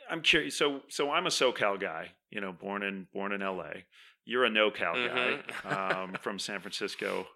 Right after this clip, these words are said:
Speaker 1: uh, Bay Area. Is, is there anything about San Francisco that creeps into your design? Is there a San Francisco aesthetic? Is that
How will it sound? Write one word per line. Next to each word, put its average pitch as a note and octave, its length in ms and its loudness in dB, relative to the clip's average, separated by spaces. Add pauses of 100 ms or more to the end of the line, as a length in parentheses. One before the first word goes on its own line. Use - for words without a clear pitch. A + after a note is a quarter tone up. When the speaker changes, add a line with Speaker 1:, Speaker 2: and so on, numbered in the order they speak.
(140)
Speaker 1:
uh, F#2 260 -6 (120)
Bay F#2 220 -2
Area. F2 380 -8 (500)
Is, F3 380 -2 (100)
is E3+ 340 -6
there B3 420 0
anything F#3 760 -2
about A#2+ 400 0
San A#2+ 240 -4
Francisco A2+ 520 -6
that A2 160 -6
creeps - 380 -6
into A3 260 -8
your G3+ 120 -4
design? F#3+ 480 -6
Is B2 140 -8
there F3+ 220 2
a D#3 80 6
San C3+ 300 -2
Francisco A#2 960 -4
aesthetic? A#2+ 520 -2
Is A#2 140 -8
that C3+ 240 -2